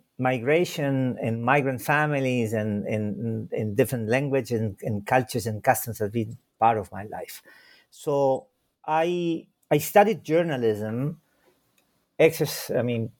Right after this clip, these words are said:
worked for a few years, and then I, I got a scholarship to come to study in the United States. And here, for reasons to study a, a P H D in political science, and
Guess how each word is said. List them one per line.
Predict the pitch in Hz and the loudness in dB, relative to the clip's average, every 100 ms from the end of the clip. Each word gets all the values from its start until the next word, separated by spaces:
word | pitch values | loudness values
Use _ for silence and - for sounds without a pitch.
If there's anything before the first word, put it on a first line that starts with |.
| 277 | -14
worked | - 139 160 | 2 4 4
for | 139 | 0
a | 123 | 0
few | 127 | 0
years, | 120 113 113 113 113 - - | 0 2 2 2 -2 -12 -8
and | 123 120 | -6 2
then | 131 127 | 2 2
I, | 123 120 | 0 -2
I | 131 120 120 120 120 120 - | 0 2 2 2 -2 -6 0
got | 127 | 2
a | 113 | 2
scholarship | - 123 117 - 101 | 0 2 2 0 -6
to | 117 | -2
come | 113 107 | 0 0
to | 101 | -2
study | - - 107 101 | -12 0 2 2
in | 95 | -2
the | 98 | -2
United | 98 95 92 | -2 -2 -4
States. | - - - - - - - | -8 -6 -4 -6 -12 -10 -2
And | 143 | 0
here, | 147 - 226 208 196 - - - _ _ | 0 -2 0 0 -2 -8 -20 -20 _ _
for | 139 | 0
reasons | 143 175 160 151 - | 2 2 2 -2 -2
to | 147 | -4
study | - 147 131 | 2 4 4
a, | 117 110 - | 0 -2 -8
a | 107 | -4
P | - | 2
H | 139 - | 2 2
D | 127 | -4
in | |
political | 117 110 107 101 | 0 0 0 -2
science, | 101 139 131 117 110 107 _ _ _ _ _ - | 0 2 2 2 -2 -6 _ _ _ _ _ -2
and | 139 143 143 135 | 0 2 2 -2